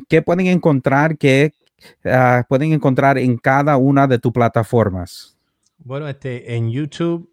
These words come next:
Speaker 2: en Facebook van a encontrar contenido de nuestra, eh, música, de los videos de la música. En,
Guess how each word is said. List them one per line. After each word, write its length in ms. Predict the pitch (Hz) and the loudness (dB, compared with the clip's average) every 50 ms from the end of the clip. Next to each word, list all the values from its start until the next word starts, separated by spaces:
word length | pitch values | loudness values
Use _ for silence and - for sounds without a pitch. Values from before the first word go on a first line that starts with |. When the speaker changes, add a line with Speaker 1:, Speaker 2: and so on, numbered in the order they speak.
| _ - | _ -14
Speaker 2:
en 360 | 127 123 120 120 120 113 110 | -10 -8 -8 -8 -8 -10 -10
Facebook 580 | - - 143 147 151 - - - 180 160 - - | -12 -8 -8 -8 -8 -8 -8 -8 -8 -8 -8 -8
van 100 | 135 131 | -6 -4
a 40 | 131 | -4
encontrar 600 | 139 139 147 139 135 - 139 139 143 139 - - | -4 -4 -6 -6 -6 -4 -4 -2 -4 -4 -6 -8
contenido 560 | - 139 127 117 - 123 123 127 135 147 147 | -6 -4 -4 -4 -4 -4 -4 -4 -4 -4 -4
de 80 | 139 131 | -4 -4
nuestra, 460 | 127 117 - - 123 117 113 107 - _ _ _ _ _ _ _ _ | -4 -6 -8 -8 -10 -10 -10 -10 -14 _ _ _ _ _ _ _ _
eh, 280 | - 117 117 113 110 110 - | -10 -8 -6 -6 -8 -8 -6
música, 800 | 110 110 127 143 139 - - 147 139 - - 143 139 139 139 - - | -4 -2 -2 -2 -4 -6 -8 -10 -8 -6 -4 -4 -4 -4 -6 -8 -10
de 240 | 123 120 120 120 117 | -12 -10 -8 -8 -6
los 200 | 117 117 104 104 | -6 -8 -8 -8
videos 540 | 104 120 117 104 123 131 147 160 135 - - | -8 -8 -6 -4 -4 -4 -4 -6 -6 -8 -8
de 80 | 143 | -6
la 120 | 139 135 131 | -6 -4 -4
música. 760 | 135 139 139 - - 135 123 - - 127 127 127 131 143 _ _ _ _ _ _ _ - | -4 -6 -6 -6 -8 -10 -10 -8 -6 -6 -6 -6 -8 -12 _ _ _ _ _ _ _ -10
En, 520 | 123 123 123 120 120 117 117 117 120 117 | -6 -4 -4 -2 -2 -2 -2 -4 -6 -6